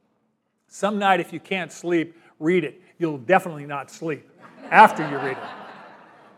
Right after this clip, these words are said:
There's no doubt about it. That, that's the best wake-up pill you could ever have. So after the tribulation period, then we have the period of blessing, the millennial reign of Christ, where Jesus will come and reign from Jerusalem for a thousand years on earth, and the earth will be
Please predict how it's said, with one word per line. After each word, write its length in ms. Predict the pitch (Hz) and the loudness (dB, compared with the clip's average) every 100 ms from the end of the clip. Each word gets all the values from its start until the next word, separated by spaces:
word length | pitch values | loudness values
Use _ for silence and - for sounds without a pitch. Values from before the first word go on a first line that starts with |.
| - | 2
There's 180 | 175 | 2
no 140 | 180 165 | 4 2
doubt 240 | 160 156 | 4 4
about 280 | 147 156 135 | 4 4 2
it. 100 | 117 - | -4 -10
That, 180 | 156 151 | -8 0
that's 280 | 165 - - | 4 4 2
the 100 | 160 | 2
best 260 | 180 175 | 2 2
wake-up 540 | 165 170 165 180 170 - | 0 0 2 0 0 -2
pill 180 | 175 | -2
you 160 | 160 160 | -2 -6
could 140 | 151 | -8
ever 240 | 151 170 147 | -2 -2 -2
have. 240 | 120 104 _ _ _ _ _ _ _ _ _ _ | -8 -18 _ _ _ _ _ _ _ _ _ _
So 340 | - 185 - - | 4 4 4 4
after 420 | 240 339 339 311 | 6 6 4 2
the 120 | 220 | 2
tribulation 720 | - 214 175 160 151 156 151 | 4 4 6 4 0 -2 -10
period, 400 | - 147 156 143 | -4 -4 -2 0
then 180 | 208 247 | -2 0
we 140 | 214 | 0
have 180 | 190 180 | 2 0
the 80 | 165 | 2
period 300 | 202 190 160 | 8 8 8
of 100 | 147 | 4
blessing, 400 | 175 208 - 165 | 6 6 4 -8
the 100 | 165 | -6
millennial 500 | 160 175 190 170 156 | -2 -2 -2 -2 -4
reign 200 | 165 156 | -6 -6
of 140 | 139 | -10
Christ, 460 | - 185 165 156 - | 0 4 4 0 -8
where 100 | 143 | -12
Jesus 460 | 127 170 156 143 139 | -10 -12 -12 -14 -12
will 120 | 135 | -12
come 260 | - 170 | -8 -10
and 120 | 151 147 | -8 -10
reign 180 | 160 147 | -10 -12
from 200 | 147 131 | -16 -10
Jerusalem 420 | 143 185 180 139 | -4 -4 -6 -14
for 180 | - 139 | -4 -4
a 40 | |
thousand 520 | 131 165 160 147 156 | -2 0 0 0 -6
years 340 | 151 156 143 139 | -6 -4 -6 -8
on 180 | 135 | -10
earth, 240 | 139 143 143 | -8 -8 -10
and 140 | 135 - _ _ _ | -16 -20 _ _ _
the 160 | 139 143 | -8 0
earth 260 | 165 165 143 | 0 0 -2
will 140 | 143 | -4
be 380 | 127 156 156 | -2 -2 -4